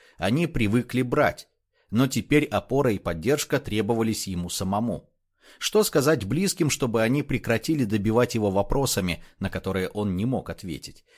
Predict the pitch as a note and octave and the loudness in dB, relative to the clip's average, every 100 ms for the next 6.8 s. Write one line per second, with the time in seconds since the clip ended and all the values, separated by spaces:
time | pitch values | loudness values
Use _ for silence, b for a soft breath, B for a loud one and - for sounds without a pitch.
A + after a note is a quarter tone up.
0 | b F2+ G#2 G#2 F#3 F3+ F#2+ E2 D2+ E2+ | b 0 0 4 4 4 2 -2 -4 -8
1 | - - _ _ _ _ _ _ _ B | -10 -20 _ _ _ _ _ _ _ B
2 | B B2 F#3+ B3 - E3 G3+ E3+ F3 - | B 0 4 4 4 4 6 4 2 2
3 | B2+ F#3 - D#3+ D#3+ C#3 C3 - D3 C#3+ | 2 2 4 4 4 2 2 2 2 2
4 | B2 - C#3 C3+ C3+ A#2+ - A#2 G#2+ A#2+ | 0 0 2 2 2 0 2 2 2 2
5 | B2 A#2 G#2 A#2+ G#2 - - - - G#2 | 0 -2 -2 -2 -2 -4 -8 -14 -6 -6
6 | - G3 F3 G#2+ G#2 G#2+ F2 | 0 0 2 2 2 2 0